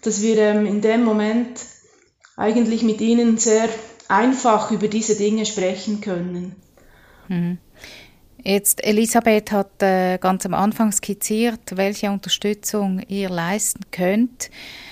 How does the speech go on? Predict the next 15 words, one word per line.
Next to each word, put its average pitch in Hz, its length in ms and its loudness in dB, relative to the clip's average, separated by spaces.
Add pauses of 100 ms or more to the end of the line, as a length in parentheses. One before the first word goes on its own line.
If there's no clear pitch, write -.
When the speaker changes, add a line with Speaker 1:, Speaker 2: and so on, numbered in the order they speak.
(420)
Speaker 2:
Äh, 175 80 0
mir 202 160 2
stellt 214 260 2
sich 196 140 -4
noch 202 160 -2
die 196 140 -6
Frage 190 420 2
nach 196 240 -2
der 185 400 -2
Nachhaltigkeit. 220 1200 0
Also 180 380 0 (180)
die 196 140 -2
Zahl 190 300 2
der 190 100 0
Hebammenbesuche 196 1120 0